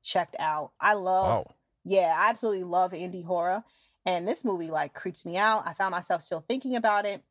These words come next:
Speaker 1: I first watched it a couple of weeks ago, but I decided to, like, you know, razzle dazzle and rewatch it again.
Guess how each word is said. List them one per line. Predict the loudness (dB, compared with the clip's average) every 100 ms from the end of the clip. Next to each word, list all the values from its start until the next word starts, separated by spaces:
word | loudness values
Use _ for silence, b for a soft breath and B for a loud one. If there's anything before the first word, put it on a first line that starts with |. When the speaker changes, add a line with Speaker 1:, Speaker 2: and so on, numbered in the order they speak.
| _ _ _ _ _ _ _ -2
Speaker 1:
I | 4
first | 4 4
watched | 0 0
it | -2
a |
couple | 0 0 -2
of |
weeks | -6 -6
ago, | 0 0
but | 2
I | -2
decided | 0 0 -2 -4
to, | -2
like, | -2 -2
you | -8
know, | -6 -6 -8
razzle | -4 -2 -2 0
dazzle | 2 2 0 -6
and | -8 -10
rewatch | -4 2 2 2 -2
it | -2
again. | -4 -2 0 -2